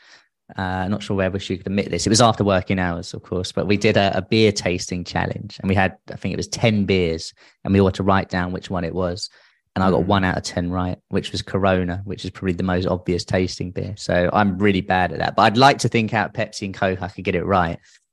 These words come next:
Speaker 1: Uh, but yeah, massive company, though. Incredible sort of looking into it.
Speaker 2: Well, there's a, that's a, I think that's a, that's a social clip there when people will be very pleased to know that Josh Gilbert is returning to the U K. Sam and Josh duo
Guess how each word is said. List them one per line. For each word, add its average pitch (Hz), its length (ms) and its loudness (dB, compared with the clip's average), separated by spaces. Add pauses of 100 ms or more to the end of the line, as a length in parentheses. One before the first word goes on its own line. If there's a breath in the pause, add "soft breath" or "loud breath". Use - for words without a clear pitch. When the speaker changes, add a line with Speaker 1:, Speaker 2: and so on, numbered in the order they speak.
(180)
Speaker 1:
Uh, 90 200 -2
but 87 120 4
yeah, 120 160 8
massive 120 420 2
company, 120 480 -2
though. - 220 -14
Incredible 107 580 2
sort 101 200 -2
of 104 40 0
looking 101 240 -4
into 110 300 -6
it. - 120 -14 (960)
Speaker 2:
Well, 113 80 0
there's 113 280 0
a, 110 40 -2
that's 117 160 0
a, 98 140 -2
I 92 80 -2
think 123 140 -2
that's 101 200 -2
a, - 180 -6
that's 95 140 -4
a 92 60 -4
social 98 380 0
clip - 260 -10
there 85 300 -6
when 92 380 -4 (440 loud breath)
people 110 260 2
will 101 40 2
be 101 120 4
very 98 180 0
pleased 92 260 -2
to 95 80 -4
know 87 200 -2
that 87 100 -6
Josh - 240 -6
Gilbert 90 240 -4
is 69 100 -6
returning 90 380 -4
to - 80 -6
the 87 60 -2
U 90 160 -4
K. 92 240 -2
Sam 92 300 -2
and 90 80 -2
Josh - 240 -6
duo 95 440 2